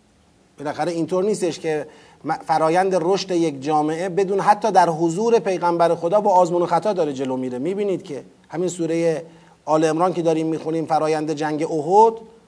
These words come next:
وعده های الهی بوده، پیغمبر خدا هم بوده، اما شکست شده. که بفهمن که خدا خودش توضیح می‌ده، میگه: "ولی یمحص الله الذین آمنوا"،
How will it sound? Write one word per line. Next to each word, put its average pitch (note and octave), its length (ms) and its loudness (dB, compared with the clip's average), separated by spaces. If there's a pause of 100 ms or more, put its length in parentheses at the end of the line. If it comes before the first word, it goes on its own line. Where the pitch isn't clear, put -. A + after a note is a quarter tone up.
(240)
وعده E3 280 6
های G#3 220 6
الهی G3 300 4
بوده، F#3+ 280 2
پیغمبر F3+ 600 4
خدا G3 280 4
هم G3+ 240 4
بوده، F3+ 480 0 (260)
اما F#3+ 180 -2
شکست G#3+ 440 4
شده. B2 300 -10 (520)
که E3+ 120 -8
بفهمن E3 720 4
که D#3 100 -6
خدا F#3+ 240 2
خودش G#3+ 240 0
توضیح G3 300 -2
می‌ده، E3+ 200 -2
میگه: D#3 180 -2
"ولی F#3+ 200 4
یمحص F#3 500 0
الله G3+ 320 6
الذین G#3 380 0
آمنوا"، G#3 500 2